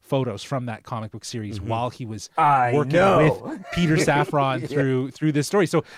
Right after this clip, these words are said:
Speaker 1: I definitely think that that's top of mind. That's something that is bringing it all together. And also just the approach of, like, you know, his outline. It's, it's a little bit of everything from, from everywhere. And, you know, Elseworlds will, will exist and stuff like that. So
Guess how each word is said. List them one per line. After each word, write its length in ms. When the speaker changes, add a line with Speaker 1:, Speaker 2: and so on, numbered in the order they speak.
Speaker 1:
I 120
definitely 560
think 240
that 220
that's 340
top 260
of 120
mind. 260
That's 180
something 320
that 120
is 180
bringing 320
it 100
all 160
together. 560
And 120
also 220
just 180
the 80
approach 440
of, 180
like, 260
you 60
know, 180
his 220
outline. 380
It's, 140
it's 120
a 40
little 200
bit 120
of 80
everything 340
from, 240
from 220
everywhere. 640
And, 220
you 60
know, 220
Elseworlds 640
will, 240
will 180
exist 560
and 120
stuff 220
like 180
that. 200
So 220